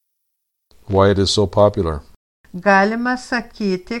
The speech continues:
Speaker 2: kad tai
Speaker 1: You can say that it
Speaker 2: yra nacionalinė tradicija.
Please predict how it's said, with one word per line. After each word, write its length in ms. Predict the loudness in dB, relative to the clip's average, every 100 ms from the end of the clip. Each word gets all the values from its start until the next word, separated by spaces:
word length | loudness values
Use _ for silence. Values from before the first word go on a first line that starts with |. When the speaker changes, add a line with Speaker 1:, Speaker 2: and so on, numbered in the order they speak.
| -12
Speaker 2:
kad 280 | -6 -4 -4 -12 -6
tai 440 | -4 -4 -6 -8 -14 _ _ _ _ _ _ _ _ _ _ _ _ _ _ _ _ _ _ _ _ _ _ _ _ _
Speaker 1:
You 140 | -2 -2
can 140 | -2
say 240 | 0 2 4
that 300 | 6 6 4
it 220 | 2 0 -12 -20 -20 -20 -4
Speaker 2:
yra 280 | 0 4 4
nacionalinė 1300 | 6 4 2 -2 0 0 2 4 4 2 0 0 0 0
tradicija. 1000 | 0 0 2 -2 -2 -6 -4 -2 -2